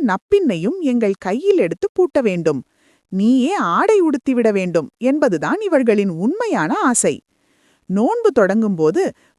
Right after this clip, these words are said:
"மையிட்டு எழுதோம், மலரிட்டு முடியோம்" என்று அலங்காரத்தை துறந்தவர்கள் இவர்கள்.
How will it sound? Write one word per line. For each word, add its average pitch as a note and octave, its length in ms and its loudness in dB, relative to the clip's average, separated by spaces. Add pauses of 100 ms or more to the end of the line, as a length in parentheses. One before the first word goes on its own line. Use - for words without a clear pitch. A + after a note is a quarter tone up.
(100)
"மையிட்டு F4 460 -2
எழுதோம், E3+ 520 0 (280)
மலரிட்டு D#4 520 0
முடியோம்" E3+ 560 -2
என்று F#3 400 -4
அலங்காரத்தை C4 840 -2
துறந்தவர்கள் A#3+ 720 0
இவர்கள். E3+ 460 0